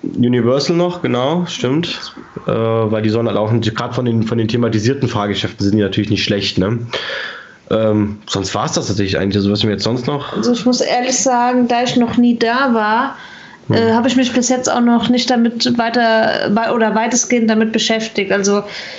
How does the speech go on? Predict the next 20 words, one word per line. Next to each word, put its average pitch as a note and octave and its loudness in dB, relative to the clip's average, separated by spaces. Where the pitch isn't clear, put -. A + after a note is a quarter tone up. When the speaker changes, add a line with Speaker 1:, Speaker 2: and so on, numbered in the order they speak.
Speaker 2:
bei G3+ 0
mir A3+ 4
ist B3 2
auch A3+ 0
tatsächlich A#3 0
so, A#3+ 2
ähm, A3 2
ich A3 0
beschäftige A#3 0
mich G#3+ 0
erst A#3+ 0
mit A3+ 2
einem G3+ 0
Park G#3+ 0
oder A3+ 2
sowas, A3+ 2
wenn G#3+ 4
ich A#3 2
es - 0
wirklich B3 2